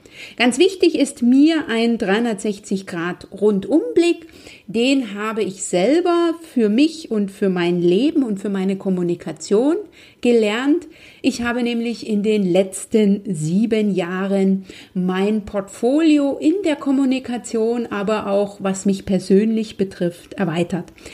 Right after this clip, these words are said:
Ich erkläre das immer so, dass ich, bis ich mich mit mir selbst beschäftigt habe und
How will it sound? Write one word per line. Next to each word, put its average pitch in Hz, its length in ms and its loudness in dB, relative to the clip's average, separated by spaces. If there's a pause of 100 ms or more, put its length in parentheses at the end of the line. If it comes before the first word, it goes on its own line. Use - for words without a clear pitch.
(300)
Ich 214 220 -4
erkläre 254 440 2
das 240 220 -2
immer 226 400 0
so, 285 560 2 (320)
dass 208 300 0
ich, 208 480 -4
bis 294 480 2
ich 262 400 -2
mich 247 640 -4
mit 196 320 0
mir 190 200 4
selbst 339 720 -2 (140)
beschäftigt 247 800 -2
habe 233 460 -2
und 208 240 -2